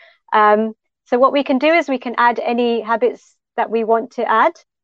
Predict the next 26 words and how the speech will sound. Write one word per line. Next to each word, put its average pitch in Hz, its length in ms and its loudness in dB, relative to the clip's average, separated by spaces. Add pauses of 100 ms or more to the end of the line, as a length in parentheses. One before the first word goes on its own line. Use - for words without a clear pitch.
(240)
onto 226 340 -2
those. 190 420 0
So 208 220 0
for 240 180 2
example, 233 480 -2
for 220 160 -8
me, 262 340 -2 (360)
it's, 220 280 -2
it's, 220 220 -4
I'll 214 160 4
get 220 180 0
up 240 160 0 (220)
a 220 80 -8
bit 214 180 -4
earlier 247 380 2
when 247 160 -6
I'm 220 100 -6
gonna 214 220 -6
start - 240 -12
a - 40 -10
new 214 140 -6
habit, 226 300 -2
and 214 120 -2
I 214 100 0
would 220 140 -2
do, 226 380 -2